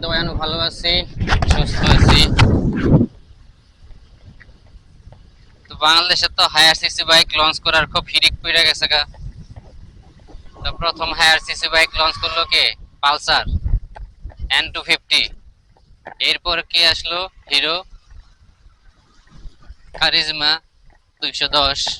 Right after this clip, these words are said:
এরপর আসলো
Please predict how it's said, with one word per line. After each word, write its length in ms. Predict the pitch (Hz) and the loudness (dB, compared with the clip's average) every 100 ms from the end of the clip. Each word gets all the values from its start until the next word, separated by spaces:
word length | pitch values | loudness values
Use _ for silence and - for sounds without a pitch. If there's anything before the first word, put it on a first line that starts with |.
| - - - - _ - - - - - - - - - - - - - 151 | -14 -20 -20 -20 _ -20 -20 -20 -20 -18 -18 -18 -20 -20 -20 -20 -20 -8 -2
এরপর 440 | 165 - 175 180 180 147 - - 151 | -2 -2 -4 -2 -2 -4 -12 -8 -4
আসলো 300 | 151 - 165 | -4 -4 -6